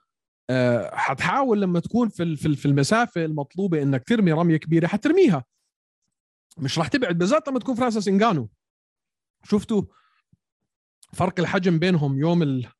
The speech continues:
يوم ما كانوا على الميزان، وفرق الحجم بينهم يوم ما كانوا في الحلبة؟ فرانسيس إنغانو كان مبين عليه عشرة كيلو زيادة عن، عن،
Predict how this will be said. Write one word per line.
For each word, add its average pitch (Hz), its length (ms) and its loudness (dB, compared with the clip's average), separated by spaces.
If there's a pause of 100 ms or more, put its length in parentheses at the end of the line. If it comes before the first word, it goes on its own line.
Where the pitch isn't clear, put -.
(1200)
يوم 156 180 2
ما 156 60 0
كانوا 180 260 2
على 147 100 -2
الميزان، 151 500 0 (1000)
وفرق 160 280 -4
الحجم 160 340 0
بينهم 165 260 2
يوم 151 120 2
ما 147 60 2
كانوا 160 220 2
في - 60 -4
الحلبة؟ 147 400 0
فرانسيس 175 460 -2
إنغانو 202 260 2
كان 185 180 2
مبين 190 240 2
عليه 156 300 2
عشرة 143 280 -4
كيلو 151 240 2
زيادة 147 360 2
عن، 127 280 0 (300)
عن، 113 440 -4